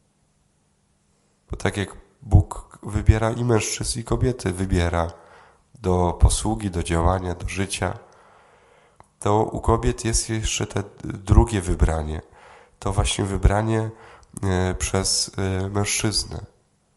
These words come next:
Że jesteś wybrana spośród wielu, e, w tłumie, jesteś wyróżniona, uszczęśliwiona, jesteś jedyną. I to, e, to jest coś niezwykłego.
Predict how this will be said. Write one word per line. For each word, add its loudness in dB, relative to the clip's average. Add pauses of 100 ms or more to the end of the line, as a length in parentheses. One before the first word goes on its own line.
(1080)
Że -4
jesteś -2
wybrana 2
spośród 2
wielu, 0 (760)
e, -2
w -8
tłumie, 2 (720)
jesteś 0
wyróżniona, 4
uszczęśliwiona, -2 (100)
jesteś -8
jedyną. -2 (1160)
I -6
to, 4 (120)
e, -2 (420)
to 0
jest 0
coś -4
niezwykłego. 0